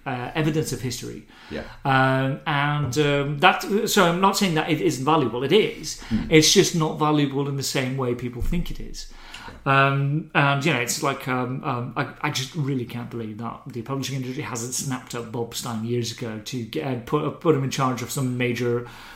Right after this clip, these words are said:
Speaker 1: project department. It's like, yeah, I, I
Speaker 2: Yeah.
Speaker 1: can never understand
Speaker 2: No,
Speaker 1: that.
Speaker 2: I'm, I'm completely, Bob,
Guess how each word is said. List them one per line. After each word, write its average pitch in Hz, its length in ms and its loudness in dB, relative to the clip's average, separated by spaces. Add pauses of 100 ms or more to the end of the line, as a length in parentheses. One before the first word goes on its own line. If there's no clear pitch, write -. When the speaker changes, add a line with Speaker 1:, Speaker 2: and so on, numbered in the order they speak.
(120)
Speaker 1:
project 135 380 0
department. 120 600 -2
It's 131 160 -4
like, - 140 -2 (1200)
yeah, 151 220 0 (140)
I, 156 120 10
I - 40 8
Speaker 2:
Yeah. 226 180 6
Speaker 1:
can 175 260 8
never 127 320 6
understand 127 400 -2
Speaker 2:
No, 139 100 6
Speaker 1:
that. 123 80 6
Speaker 2:
I'm, 123 340 6
I'm 117 120 -4
completely, 110 440 -4
Bob, 101 320 -2